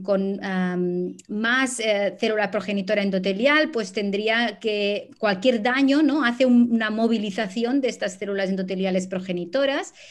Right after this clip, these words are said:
Y estos pacientes seguramente tienen como ya, ah, am, eh, agotado un poco el, el, el, el, el storage, ¿no? El, el sitio donde tienen estas células endoteliales progenitoras.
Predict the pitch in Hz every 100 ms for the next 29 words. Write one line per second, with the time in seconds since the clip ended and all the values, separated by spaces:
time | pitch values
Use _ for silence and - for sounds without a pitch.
0 | - - - - 247 277 277 269 247 214
1 | 262 320 311 330 359 254 233 226 220 254
2 | 285 254 240 226 226 233 240 202 190 196
3 | 220 254 - 220 208 190 185 190 214 208
4 | 202 185 185 185 - 233 - 196 190 185
5 | 196 240 302 349 - - - - - 220
6 | 190 240 233 311 359 233 220 202 190 185
7 | 196 190 190 190 185 180 175 170 - -
8 | 185 180 175 170 165 170 170 - - 180
9 | 175 165 - 262 269 302 370 - 233 285
10 | 214 185 185 208 190 262 233 233 254 294
11 | 247 220 247 240 240 247 226 208 220 269
12 | 269 202 190 190 190 196 190 180 175 277
13 | 285 180 185